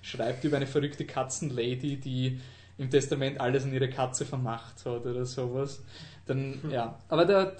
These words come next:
Speaker 1: also es ist nicht so, dass du dem Film unterstellst, dass das irgendwie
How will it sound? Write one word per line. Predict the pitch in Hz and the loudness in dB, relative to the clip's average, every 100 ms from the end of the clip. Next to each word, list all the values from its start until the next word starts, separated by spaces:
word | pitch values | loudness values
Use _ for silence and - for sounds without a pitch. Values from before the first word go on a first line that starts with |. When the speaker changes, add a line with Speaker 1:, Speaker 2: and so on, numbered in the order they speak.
| 185 | 2
Speaker 1:
also | 170 202 | 6 6
es | 202 | 6
ist | 226 | 2
nicht | 233 | 4
so, | 226 | 6
dass | 208 - | 6 4
du | |
dem | 208 175 | 2 0
Film | - - 180 165 | -2 4 4 4
unterstellst, | 143 147 - 117 117 123 - | 0 0 0 -2 -2 -4 -6
dass | 123 - | -8 -8
das | 120 | -8
irgendwie | 123 123 120 123 113 123 | -6 -6 -6 -6 -6 -6